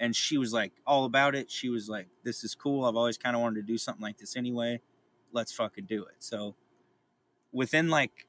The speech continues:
another month, we had, like, pitches and stuff, and we were making the fucking thing. And then that was late last year. And then we kinda, uh, we, we finished everything, got all the articles done. I did all the layouts, and then we got busy with fest stuff. So we kinda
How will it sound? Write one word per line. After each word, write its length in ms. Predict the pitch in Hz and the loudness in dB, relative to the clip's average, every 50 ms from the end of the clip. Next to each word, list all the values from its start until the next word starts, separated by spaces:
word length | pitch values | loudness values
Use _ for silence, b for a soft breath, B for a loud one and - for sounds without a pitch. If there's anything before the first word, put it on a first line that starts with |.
| _ _ _ _ _ _ 127 | _ _ _ _ _ _ 0
another 400 | 123 123 123 135 143 147 143 127 | 0 4 4 4 4 4 4 2
month, 420 | 120 120 131 165 170 - - - | 4 6 6 6 4 2 -2 -4
we 120 | 113 123 | -6 -2
had, 180 | 123 131 135 127 | 0 0 0 0
like, 180 | 135 117 - _ | 0 -2 -2 _
pitches 360 | - 156 - - 151 120 113 | -2 -2 0 0 -2 -2 -2
and 100 | 110 101 | -2 -4
stuff, 320 | - - 117 113 104 - - | -2 -2 -2 -2 -2 -2 -4
and 80 | 110 | -4
we 80 | 117 127 | -2 0
were 100 | 127 120 | 0 0
making 320 | 110 107 131 156 - 117 107 | 0 0 -2 -2 -4 -8 -10
the 40 | - | -6
fucking 340 | - 110 104 - - 101 95 | -8 -8 -8 -8 -12 -14 -10
thing. 300 | - 107 104 101 98 - _ _ _ _ | -8 -8 -8 -8 -10 -14 _ _ _ _
And 160 | - 110 107 107 | -8 -6 -4 -4
then 260 | 107 104 104 101 98 - _ _ _ _ _ _ _ _ _ _ _ _ _ _ _ _ _ _ _ - | -4 -4 -4 -6 -8 -10 _ _ _ _ _ _ _ _ _ _ _ _ _ _ _ _ _ _ _ -2
that 100 | 117 110 | 2 2
was 180 | 120 117 - | 2 2 2
late 260 | 110 120 123 127 120 | 2 4 4 4 4
last 320 | 117 120 117 113 - - - | 2 2 2 2 0 -2 -2
year. 220 | 120 123 131 139 | 0 0 2 2
And 140 | 139 123 113 | 0 0 0
then 120 | 113 110 | -2 -2
we 80 | 110 107 | -2 -4
kinda, 540 | - - 117 117 120 117 113 104 95 92 - _ _ | -2 -2 -2 0 0 0 -2 -2 -4 -8 -12 _ _
uh, 380 | 113 104 101 101 98 92 87 87 - _ _ _ _ _ _ _ _ _ _ _ _ _ _ _ _ 120 | -8 -8 -8 -8 -10 -12 -12 -14 -18 _ _ _ _ _ _ _ _ _ _ _ _ _ _ _ _ -6
we, 180 | 113 107 107 | -4 -4 -4
we 120 | 90 95 101 | -4 -6 -10
finished 400 | - - 131 127 123 117 - 139 | -4 -2 0 0 0 0 0 0
everything, 440 | 127 117 123 120 - - 131 131 127 | -2 -2 -2 -6 -6 -4 -4 -2 0
got 120 | 123 120 | 2 2
all 120 | 120 117 113 | 2 2 2
the 80 | 110 | 0
articles 440 | 101 107 107 113 113 - - 113 107 | -2 -4 -4 -6 -6 -8 -10 -12 -6
done. 160 | 117 117 117 113 | -4 -4 -4 -4
I 60 | 104 | -4
did 120 | 101 107 110 | -6 -6 -6
all 100 | 110 107 | -6 -6
the 80 | 107 | -6
layouts, 520 | 98 98 107 107 110 110 113 113 - - - | -8 -8 -8 -6 -6 -6 -6 -6 -8 -6 -8
and 80 | 110 | -8
then 140 | 104 104 101 | -8 -6 -8
we 80 | 104 98 | -10 -6
got 300 | 98 113 110 104 98 98 | -4 -4 -4 -4 -4 -2
busy 240 | 123 123 113 120 117 | 0 0 0 0 -2
with 160 | 107 101 - | -4 -4 -4
fest 300 | - 123 123 - - - | 0 2 2 2 0 -4
stuff. 260 | - - 98 98 - - | -8 -10 -10 -12 -10 -10
So 140 | - - 107 | -10 -10 -10
we 100 | 104 104 | -12 -14
kinda 320 | - - 113 110 104 92 | -10 -8 -8 -8 -8 -10